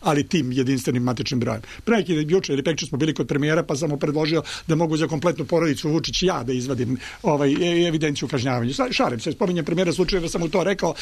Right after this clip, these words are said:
Saša može potvrditi, ali dakle, m, nemoguće je očekivati da dva organa čiji bi posao bio da intervenišu u,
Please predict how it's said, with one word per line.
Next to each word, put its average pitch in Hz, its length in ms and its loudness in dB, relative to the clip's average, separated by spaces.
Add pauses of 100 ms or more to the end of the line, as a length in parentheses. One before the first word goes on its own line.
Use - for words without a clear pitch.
(160)
Saša 190 240 0
može 185 180 0
potvrditi, 180 320 -2
ali 151 120 2
dakle, 202 240 0 (360)
m, 185 220 0 (400)
nemoguće 190 640 0
je 165 60 2
očekivati 175 520 -2
da 131 100 0
dva 170 340 0
organa 143 380 0
čiji 143 260 -2
bi 135 120 0
posao 190 380 0
bio 170 220 0
da 139 100 -4
intervenišu 147 680 0 (300)
u, 160 200 4